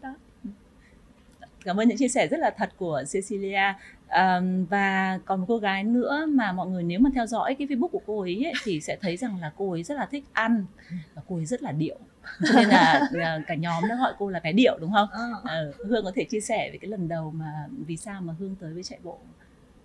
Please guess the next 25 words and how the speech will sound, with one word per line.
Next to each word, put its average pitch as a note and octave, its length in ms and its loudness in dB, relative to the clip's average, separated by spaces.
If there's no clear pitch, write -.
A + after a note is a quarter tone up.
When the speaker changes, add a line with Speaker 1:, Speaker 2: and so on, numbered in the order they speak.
Speaker 3:
Ờ, F3+ 360 -8
trước - 160 -18
đây C4+ 260 0
á, D4+ 180 -4
thì G3+ 160 -8
Hương A#3 220 -10
cũng G#3+ 220 -10
là G3+ 140 -2
từ G3 60 -10
nhỏ F#3 300 -4
tới C#4 80 -8
lớn C4+ 260 -6
thì C#4 60 -8
Hương A#3 180 -2
Speaker 2:
Ừ. A#3 40 -8
Speaker 3:
rất C#4+ 100 -14
là F#3+ 240 -8
mà F#3 300 -10
siêng B3 320 -4
năng A#3 180 -2
tập G#3 240 -8
luyện F3+ 140 -4
Speaker 2:
Ừ. G3 100 2
Speaker 3:
thể F3+ 100 0
thao, A3+ 320 -6